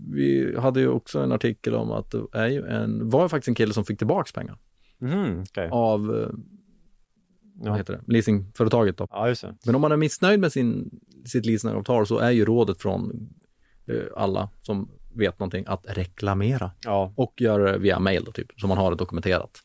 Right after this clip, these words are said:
Speaker 2: Ja, just det.
Speaker 1: Då kan man fa-, kanske
Speaker 2: Ja,
Speaker 1: få.
Speaker 2: kanske, kanske.
Speaker 1: Och, ah, nästa steg då, anmäla till ARN.
Speaker 2: Ja.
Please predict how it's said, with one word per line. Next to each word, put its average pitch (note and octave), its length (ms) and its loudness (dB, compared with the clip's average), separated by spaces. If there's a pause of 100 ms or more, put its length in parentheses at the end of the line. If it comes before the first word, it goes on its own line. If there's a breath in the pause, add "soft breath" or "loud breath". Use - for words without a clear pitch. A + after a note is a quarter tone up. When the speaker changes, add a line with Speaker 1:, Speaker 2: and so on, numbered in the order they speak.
Speaker 2:
Ja, E2+ 140 -12
just F2+ 140 -10
det. - 40 -2
Speaker 1:
Då A#2+ 60 -2
kan C#3 220 2
man G2+ 300 -2 (340)
fa-, G#2+ 200 -4 (140)
kanske G2 400 0
Speaker 2:
Ja, A2+ 240 -4
Speaker 1:
få. A2 120 -6
Speaker 2:
kanske, A2 300 -10
kanske. - 280 -6
Speaker 1:
Och, D3+ 60 -2
ah, C#3+ 240 2 (260)
nästa C#3 380 2
steg A2+ 300 4
då, G#2 120 4
anmäla F#2+ 380 2
till - 100 -4
ARN. F2+ 260 -2 (340)
Speaker 2:
Ja. E2+ 200 -6